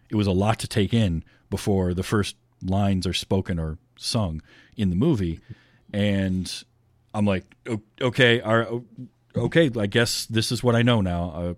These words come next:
sort of. I read most of that and, and we're fine. But then, then there's other stuff like, why does Shiloh have a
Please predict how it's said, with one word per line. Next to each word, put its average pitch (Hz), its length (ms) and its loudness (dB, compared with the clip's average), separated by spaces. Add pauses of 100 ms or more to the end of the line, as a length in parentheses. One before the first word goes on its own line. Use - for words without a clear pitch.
sort 92 300 -2
of. 78 300 -6
I 92 100 -6
read 92 260 -2
most 92 280 -2
of 85 60 -8
that 92 240 -2
and, 85 320 -4
and 85 140 -6
we're 80 80 -8
fine. 98 420 -4 (680)
But 123 120 -6
then, 139 380 4 (2000)
then 143 140 4
there's 139 160 4
other 139 160 2
stuff - 280 0
like, 107 260 0 (100)
why 110 340 2
does 110 520 2
Shiloh 101 760 0
have 98 220 -4
a 92 340 -4